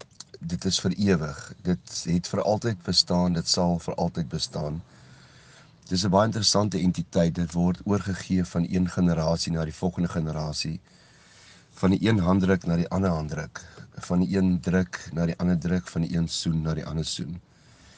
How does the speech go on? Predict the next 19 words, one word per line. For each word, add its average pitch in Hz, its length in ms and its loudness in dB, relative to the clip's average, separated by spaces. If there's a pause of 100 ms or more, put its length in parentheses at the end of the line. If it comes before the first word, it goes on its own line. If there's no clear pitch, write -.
(460)
Hoekom 113 240 0
sal 104 180 2
dit 92 140 -4
vir - 160 -4
ewig 98 220 2
bly 85 200 2
bestaan? 82 540 -2 (960)
Want 92 320 4
dit 90 180 -4
is 87 140 2 (420)
deel 92 380 6 (100)
van 85 220 2
wie 82 120 0
God - 360 -2 (100)
is. - 240 -10 (920)
Ehm, 76 260 -4
God 104 440 -2
is 98 180 0
liefde. 80 420 -8